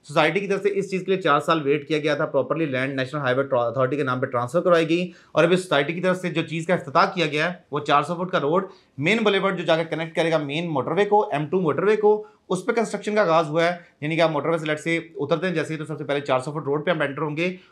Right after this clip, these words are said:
उस रोड की भी प्रॉपरली कॉम्पैक्शन, उस रोड की कंस्ट्रक्शन का काम किया जाएगा और इसकी कारपेटिंग वगैरह कर दी जाएगी। लेकिन जैसे ही मोटरवे से कच्चा रास्ता एलोकेट होगा, तो प्रॉपरली आप उतरते साथ ही चार सौ फुट रोड के मेन बुलेवार्ड पे आ जाएंगे,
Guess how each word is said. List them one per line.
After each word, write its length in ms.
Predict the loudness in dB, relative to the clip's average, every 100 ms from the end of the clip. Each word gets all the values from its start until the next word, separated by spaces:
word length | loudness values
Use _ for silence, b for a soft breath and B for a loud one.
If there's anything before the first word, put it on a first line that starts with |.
| B
उस 180 | 2 4
रोड 200 | 4 4
की 80 | 4
भी 80 | 4
प्रॉपरली 380 | 4 0 0 -2
कॉम्पैक्शन, 480 | 0 0 -2 -2
उस 140 | -6 -2
रोड 160 | -2
की 60 | -2
कंस्ट्रक्शन 380 | -6 -8 -10 -6
का 60 |
काम 200 | -2 -2
किया 140 | 0 0
जाएगा 480 | 2 2 0 -2 B B
और 80 | -2
इसकी 140 | 0 2
कारपेटिंग 400 | 2 2 -2 -2
वगैरह 160 | 0
कर 80 | -2
दी 100 | -2
जाएगी। 240 | -2 -2
लेकिन 200 | -2 -4
जैसे 260 | -2 -2 -2
ही 60 | -2
मोटरवे 260 | -2 -2
से 100 | -4
कच्चा 240 | -6 -2 -2
रास्ता 260 | 0 0
एलोकेट 320 | 0 0 -2
होगा, 300 | -2 0 0 0 B B
तो 80 | -6
प्रॉपरली 400 | 0 2 2 0
आप 180 | 0 -2
उतरते 280 | -4 -2 -2
साथ 280 | 0 0 0
ही 60 | 0
चार 200 | 0 0
सौ 140 | -2
फुट 140 | -8 -4
रोड 180 | -4
के 60 | -2
मेन 200 | -4 -4
बुलेवार्ड 340 | -2 -2 -2
पे 60 | -2
आ 80 | -2
जाएंगे, 300 | -2 -2